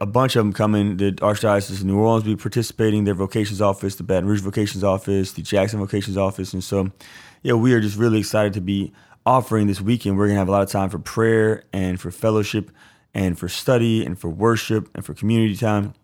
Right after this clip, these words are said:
Sister Josephine Garrett and I will be, uh, keynoting this event.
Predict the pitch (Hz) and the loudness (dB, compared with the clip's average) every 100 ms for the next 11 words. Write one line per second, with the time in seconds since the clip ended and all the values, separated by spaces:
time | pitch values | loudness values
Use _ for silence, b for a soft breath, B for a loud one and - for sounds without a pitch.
0 | _ _ _ - 120 110 107 117 - 107 | _ _ _ -8 -6 0 2 2 2 0
1 | 98 104 110 131 110 107 101 98 98 b | 0 2 0 0 0 0 2 0 -2 b
2 | b b _ - 82 - - 135 123 117 | b b _ -8 -6 -6 0 2 4 2
3 | 110 - 104 113 - | 0 -2 -2 -2 -4